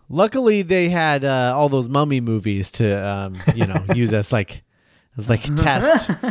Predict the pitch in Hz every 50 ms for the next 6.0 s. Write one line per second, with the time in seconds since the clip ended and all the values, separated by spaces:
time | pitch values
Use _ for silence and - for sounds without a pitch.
0 | - - - 330 - - - - - 110 107 101 101 101 104 107 104 - - -
1 | - 110 110 104 101 104 104 101 95 113 131 110 113 113 110 110 107 143 185 -
2 | - 135 131 131 131 131 139 143 - - 139 139 156 156 - 185 202 190 147 110
3 | 90 78 82 90 131 - - - - - 107 104 - - 113 110 117 - - 180
4 | 165 139 120 98 90 87 92 101 - 156 160 123 120 143 190 202 160 - - -
5 | 98 95 87 - 98 101 - 110 123 - _ - 175 156 - 95 - - - 165